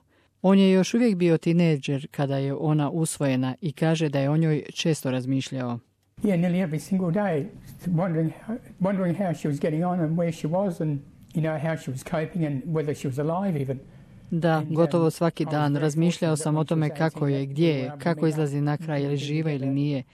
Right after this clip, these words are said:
Speaker 2: and had
Speaker 1: I zaista
Speaker 2: contact
Speaker 1: sam
Speaker 2: for the
Speaker 1: sretan
Speaker 2: last
Speaker 1: bio
Speaker 2: twenty-five
Speaker 1: kada je
Speaker 2: years,
Speaker 1: bilo
Speaker 2: so
Speaker 1: osamnaest
Speaker 2: I'm
Speaker 1: godina da
Speaker 2: extremely
Speaker 1: smo se
Speaker 2: fortunate
Speaker 1: uspjeli susresti.
Speaker 2: that I've been able to
Speaker 1: Susreli
Speaker 2: spend a
Speaker 1: smo se i
Speaker 2: lot of
Speaker 1: sada
Speaker 2: time with her
Speaker 1: održavamo
Speaker 2: and
Speaker 1: vezu
Speaker 2: so,
Speaker 1: dvadeset i pet
Speaker 2: so get to know
Speaker 1: godina.
Speaker 2: her and,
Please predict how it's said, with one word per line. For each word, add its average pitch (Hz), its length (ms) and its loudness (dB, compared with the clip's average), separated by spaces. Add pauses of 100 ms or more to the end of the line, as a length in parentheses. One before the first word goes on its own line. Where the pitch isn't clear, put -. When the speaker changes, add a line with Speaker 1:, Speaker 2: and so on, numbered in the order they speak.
Speaker 2:
and 147 240 -14
had 151 140 -6
Speaker 1:
I 170 60 6
zaista 196 280 4
Speaker 2:
contact 180 160 0
Speaker 1:
sam 165 120 2
Speaker 2:
for - 60 0
the 131 40 -8
Speaker 1:
sretan 190 300 2
Speaker 2:
last 143 100 0
Speaker 1:
bio 156 300 2
Speaker 2:
twenty-five 139 180 -6
Speaker 1:
kada 143 160 2
je 139 100 0
Speaker 2:
years, 135 40 -6
Speaker 1:
bilo 160 120 0
Speaker 2:
so - 20 4
Speaker 1:
osamnaest 156 420 2
Speaker 2:
I'm 135 40 -8
Speaker 1:
godina 147 360 2
da 139 80 2
Speaker 2:
extremely 135 140 -2
Speaker 1:
smo 147 80 -4
se - 60 -6
Speaker 2:
fortunate 156 100 -2
Speaker 1:
uspjeli 151 280 0
susresti. 147 600 -4
Speaker 2:
that 143 140 -12
I've 139 40 -18
been 151 160 -12
able 139 140 -16
to 147 100 -14
Speaker 1:
Susreli 185 440 2
Speaker 2:
spend 156 60 -4
a - 20 -10
Speaker 1:
smo 165 100 2
se 147 80 -4
i - 40 0
Speaker 2:
lot 165 40 2
of 151 40 -2
Speaker 1:
sada 170 120 0
Speaker 2:
time 175 80 4
with 165 80 4
her 165 40 0
Speaker 1:
održavamo 160 460 4
Speaker 2:
and 143 80 2
Speaker 1:
vezu 156 220 2
Speaker 2:
so, 135 60 -4
Speaker 1:
dvadeset 151 480 0
i 160 60 -2
pet 151 140 0
Speaker 2:
so - 20 -8
get 143 80 -8
to 151 60 2
know - 20 4
Speaker 1:
godina. 135 380 2
Speaker 2:
her 139 100 -8
and, 139 160 -12